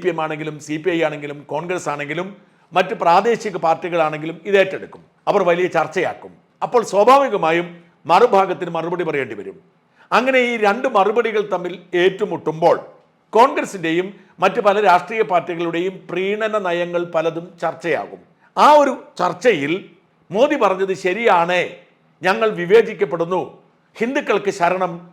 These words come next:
മോദിയും ബി ജെ പിയുമാണ് എന്ന തോന്നലിന് കാരണമാകാം. ഇത് തന്നെയാണ് മോദിയുടെ ലക്ഷ്യം. ഞാൻ ഇക്കാര്യം ആം ആദ്മി പാർട്ടിയുടെ സംസ്ഥാന ജനറൽ സെക്രട്ടറി ആയിരുന്നു, ഒരേ ഒരു ജനറൽ സെക്രട്ടറി ഉള്ളപ്പോൾ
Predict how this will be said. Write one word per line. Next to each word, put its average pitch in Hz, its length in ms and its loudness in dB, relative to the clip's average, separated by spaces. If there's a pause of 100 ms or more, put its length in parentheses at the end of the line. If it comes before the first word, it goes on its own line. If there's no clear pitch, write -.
(180)
മോദിയും 196 360 -2
ബി 165 160 0
ജെ 180 140 -2
പിയുമാണ് 165 300 -6 (220)
എന്ന 165 100 -8 (120)
തോന്നലിന് 165 460 -8 (180)
കാരണമാകാം. 107 600 -6 (420)
ഇത് 180 160 0
തന്നെയാണ് 170 400 0 (360)
മോദിയുടെ 151 360 -4
ലക്ഷ്യം. 139 300 -6
ഞാൻ 180 160 0
ഇക്കാര്യം 185 360 2 (380)
ആം 220 160 4
ആദ്മി 240 220 0 (100)
പാർട്ടിയുടെ 180 420 0 (160)
സംസ്ഥാന 185 460 -2 (160)
ജനറൽ 175 300 -2 (120)
സെക്രട്ടറി 165 420 -6
ആയിരുന്നു, 131 220 -4
ഒരേ 190 180 6
ഒരു 202 140 2
ജനറൽ 175 240 -4
സെക്രട്ടറി 143 320 -12
ഉള്ളപ്പോൾ 139 280 -4